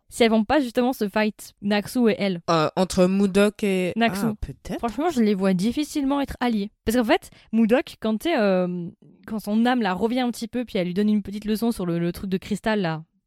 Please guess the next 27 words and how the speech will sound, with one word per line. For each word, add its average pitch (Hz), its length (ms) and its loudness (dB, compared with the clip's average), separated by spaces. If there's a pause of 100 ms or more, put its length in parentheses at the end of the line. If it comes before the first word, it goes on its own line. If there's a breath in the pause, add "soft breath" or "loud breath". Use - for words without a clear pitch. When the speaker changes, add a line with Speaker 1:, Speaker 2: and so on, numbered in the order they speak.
(160)
Speaker 1:
le 180 160 -2 (220)
ice, - 240 -4
machin, 190 320 -2
là. 156 100 -8 (260)
Elle 233 100 -12
lui 214 60 -8
parle 233 280 -4
tellement 339 320 2
de 247 80 2
manière 226 400 4
condescendante 269 840 0
et 220 80 0
tout. 311 240 0
Speaker 2:
Mhm. 165 300 -4 (180)
Speaker 1:
Je - 80 -6
me 254 140 4
dis, 262 180 0 (340)
euh, 190 460 0
elle 202 80 -2
se 220 120 -8
prend 226 180 -2
tellement 320 340 2
pour 247 220 -6
je 262 120 4
sais 311 160 0
pas 269 160 4
qui, 240 200 -4